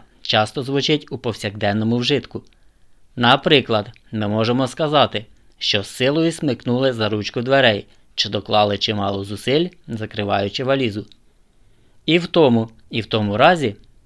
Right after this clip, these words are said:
тягне людина чи штовхає. Вона докладає сил.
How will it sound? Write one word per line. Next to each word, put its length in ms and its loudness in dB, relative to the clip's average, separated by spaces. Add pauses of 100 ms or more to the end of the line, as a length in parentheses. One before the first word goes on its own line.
(360)
тягне 440 2
людина 380 0
чи 160 -4
штовхає. 600 -2 (540)
Вона 280 -6
докладає 560 2
сил. 320 -4